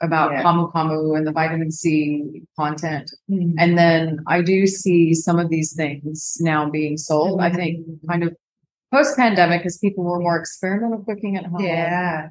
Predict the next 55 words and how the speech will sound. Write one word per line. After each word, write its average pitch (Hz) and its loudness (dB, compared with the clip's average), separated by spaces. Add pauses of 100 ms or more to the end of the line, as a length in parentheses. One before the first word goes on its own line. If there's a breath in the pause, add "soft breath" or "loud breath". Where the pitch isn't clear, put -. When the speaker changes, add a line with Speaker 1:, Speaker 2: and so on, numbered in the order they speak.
(120)
Speaker 1:
And 175 0
then 175 2
here 226 2
in 214 0
Dubai, 180 4 (120)
Expo 180 -4
brought 170 2
our 160 2
attention 170 -4
to 190 0
a 170 0
lot 156 0
of 143 -2
Speaker 2:
Yes. - -12
Speaker 1:
food-based 185 0
Speaker 2:
Mm-hmm. 208 2
Speaker 1:
things. 226 0
Speaker 2:
Mm-hmm. 185 0 (160)
Speaker 1:
So 190 2
that 208 4
got 226 0
me 170 -2
curious, 165 -2
Speaker 2:
Yeah. 185 2
Speaker 1:
but 156 2 (540)
I 180 2
wouldn't 196 2
begin 180 2
to 175 -2
know 156 2
what - -6
to - -18
do 156 2
with, 147 -4 (220)
if 180 -8
I 175 4 (140)
had 175 4
Speaker 2:
Yeah. 185 2
Speaker 1:
cacao 160 -2
at 147 -10
home. 156 -12 (120)
Speaker 2:
Yeah. 202 0 (200)
Speaker 1:
But 196 2
I 226 6
wouldn't 240 4
need 220 2
to 175 2
because 170 0
I 190 0
can 190 -2
buy 180 -4
your 160 -6
chocolate. - -16 (200)
Speaker 2:
Yes, - 0
yes. 208 -2